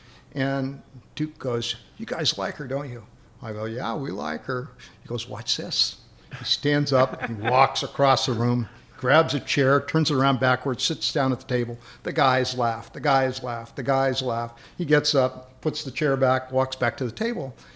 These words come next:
So I'm about to tease him about, "Where's the girl?" And all of a sudden, she gets up, and she walks over to our table.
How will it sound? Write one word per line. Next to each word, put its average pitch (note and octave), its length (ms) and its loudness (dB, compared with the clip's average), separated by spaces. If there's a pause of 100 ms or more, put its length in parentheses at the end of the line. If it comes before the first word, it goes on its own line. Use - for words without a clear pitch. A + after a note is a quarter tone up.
(240)
So - 160 -6
I'm E3 120 0
about B2 320 2
to A#2 160 0 (100)
tease G3+ 260 -2
him C#3+ 80 2
about, A#2 320 0
"Where's B2+ 200 0
the C3 80 -4
girl?" C#3+ 400 -4 (440)
And B2 100 2
all C3 140 2
of C#3 60 -2
a C3 40 -2
sudden, C3 300 0
she - 240 -6
gets - 300 -6
up, A#2 240 -12 (360)
and - 80 -14
she - 120 -4
walks G2+ 340 -10
over A2 180 -8
to G#2+ 120 -12
our G2+ 80 -14
table. C#3 380 -8